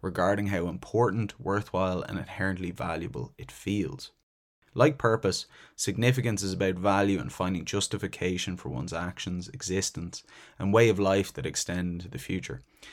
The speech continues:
It is about evaluating one's life as a whole, past and present and future, and the sense of value that arises when one evaluates one's life according to some conceptual criteria, which is what we will explore first.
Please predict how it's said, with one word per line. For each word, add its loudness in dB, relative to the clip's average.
It 0
is 4
about 6
evaluating 6
one's -2
life -2
as -6
a -4
whole, -6
past -2
and -8
present -6
and -14
future, -4
and 0
the 2
sense 2
of -2
value 6
that 2
arises 0
when -6
one -2
evaluates -2
one's -8
life -4
according -2
to -10
some -4
conceptual -2
criteria, 0
which -6
is -4
what 2
we -2
will -2
explore -6
first. -4